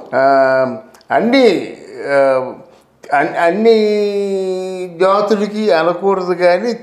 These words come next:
ముఖ్యంగా తెలుగు వాళ్ళకి, మిగతా వాళ్ళకి కూడా సత్యసాయిబాబా చెప్పాడు. ఆ సత్యసాయిబాబా చేసిన సేవ చిన్నది కాదు, ప్రపంచవ్యాప్తంగా కూడా ఆయన భక్తులు ఉన్నారు,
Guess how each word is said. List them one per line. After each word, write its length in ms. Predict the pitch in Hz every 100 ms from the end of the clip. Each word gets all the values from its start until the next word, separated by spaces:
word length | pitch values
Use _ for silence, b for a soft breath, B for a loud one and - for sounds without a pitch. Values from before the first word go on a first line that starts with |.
| 196
ముఖ్యంగా 580 | 180 180 214 226 220 214
తెలుగు 440 | 214 175 202 226
వాళ్ళకి, 680 | 226 165 127 123 113 - 90 - B B -
మిగతా 360 | 127 160 190 196
వాళ్ళకి 360 | 196 202 202
కూడా 500 | - 220 226 214 - B B B -
సత్యసాయిబాబా 680 | 170 165 208 202 196 190
చెప్పాడు. 640 | 185 170 170 190 170 120 - - _ _ _ B B B _ 120
ఆ 40 |
సత్యసాయిబాబా 680 | 113 113 110 165 165 170 170
చేసిన 420 | 160 160 160 160
సేవ 280 | 156 147 151 147
చిన్నది 320 | 135 151 156
కాదు, 460 | 139 131 123 117 101 B B B -
ప్రపంచవ్యాప్తంగా 1400 | 123 - 160 160 165 151 156 156 - - - 185 185 190
కూడా 340 | 190 180 190 190
ఆయన 200 | 170 151
భక్తులు 500 | 139 147 147 170 143
ఉన్నారు, 500 | 143 135 123 110